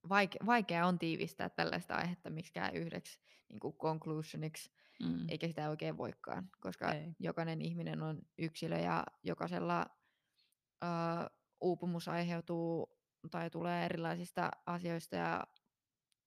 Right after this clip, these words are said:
Speaker 1: jotkut kestää vähemmän ja jotkut kestää enemmän.
Speaker 2: Mm.
Speaker 1: Ja ne, mitenkä siihen reagoi, mitkä ne oireet on, on niin yksilöllisiä. Ja hyvää tässä nyt mä näen sen,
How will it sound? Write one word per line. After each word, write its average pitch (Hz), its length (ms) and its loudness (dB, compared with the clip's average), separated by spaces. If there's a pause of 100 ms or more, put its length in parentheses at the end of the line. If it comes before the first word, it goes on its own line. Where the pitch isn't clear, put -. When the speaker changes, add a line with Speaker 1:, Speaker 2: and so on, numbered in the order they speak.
(320)
Speaker 1:
jotkut 165 440 0 (380)
kestää 170 480 0
vähemmän 180 360 2
ja 180 140 0
jotkut 170 280 -6
kestää 175 520 -2
enemmän. 165 500 -2 (440)
Speaker 2:
Mm. 160 120 0
Speaker 1:
Ja 160 260 2 (120)
ne, 170 160 0
mitenkä 165 520 0
siihen 170 320 -4
reagoi, 165 640 2 (440)
mitkä 165 260 -4
ne 165 140 -2
oireet 165 520 0
on, 170 300 0 (160)
on 165 160 -2
niin 165 180 -2
yksilöllisiä. 180 720 -2 (1200)
Ja 156 280 0 (1600)
hyvää 226 300 4
tässä 190 280 -2
nyt 185 120 -4
mä 185 140 0
näen 165 260 2
sen, 170 180 0